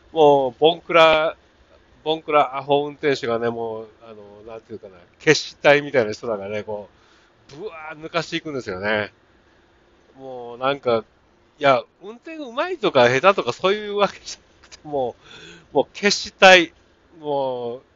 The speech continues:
うん、多分死んでも文句言えないし、もう死んでもいいんじゃないかなと思う人らがね、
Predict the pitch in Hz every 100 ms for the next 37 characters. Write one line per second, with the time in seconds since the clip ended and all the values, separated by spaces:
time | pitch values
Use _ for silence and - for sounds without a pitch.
0 | _ _ _ _ _ - 127 120 - 208
1 | 180 - 220 233 262 180 139 185 214 127
2 | 139 170 190 160 - 131 143 123 107 _
3 | _ - 220 277 247 156 294 392 190 139
4 | 120 110 120 - 107 113 110 123 98 90
5 | 110 139